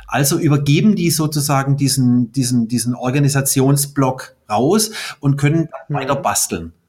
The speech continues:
Speaker 1: Ne? Also bleibt dann
Speaker 2: Ja.
Speaker 1: mehr in der Werkstatt, also im, im, oder im Labor sitzen und, äh, d-, das Organisatorische läuft dann nach draußen. Und das kriegen dann die B W Ler und die können das ja. Ne? Und die machen dann so eine Struktur außenrum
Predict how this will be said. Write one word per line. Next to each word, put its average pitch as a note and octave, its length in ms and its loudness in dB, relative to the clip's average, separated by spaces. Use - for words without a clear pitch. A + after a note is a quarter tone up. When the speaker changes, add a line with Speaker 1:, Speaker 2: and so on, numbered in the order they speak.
Speaker 1:
Ne? E3 220 0
Also A#2 220 -2
bleibt - 320 -8
dann C#3 80 2
Speaker 2:
Ja. C3 60 2
Speaker 1:
mehr C3 140 2
in D#3 60 2
der A2 120 0
Werkstatt, C#3+ 640 0
also B2 280 -2
im, A#2+ 300 -2
im, A#2+ 200 -4
oder A#2+ 160 -2
im A#2+ 100 0
Labor B2 520 2
sitzen C#3+ 520 0
und, C3 480 0
äh, A#2 380 -2
d-, C#3 160 -8
das C#3 200 -2
Organisatorische C#3+ 880 2
läuft C#3 340 -2
dann C3 80 2
nach C3 140 0
draußen. A2+ 420 -8
Und G#2+ 80 -2
das C3 140 0
kriegen G#3 200 2
dann G3+ 140 0
die F3+ 60 2
B E3+ 200 0
W E3 80 -2
Ler A2+ 140 0
und G#2 120 -4
die E3 80 -6
können E3 320 0
das D#3+ 240 0
ja. F2 260 -4
Ne? E3 140 -2
Und D#3+ 160 0
die D#3+ 60 -2
machen F3+ 240 -2
dann D#3+ 160 -2
so - 100 -2
eine C#3+ 140 2
Struktur E3 540 -4
außenrum D#3+ 520 0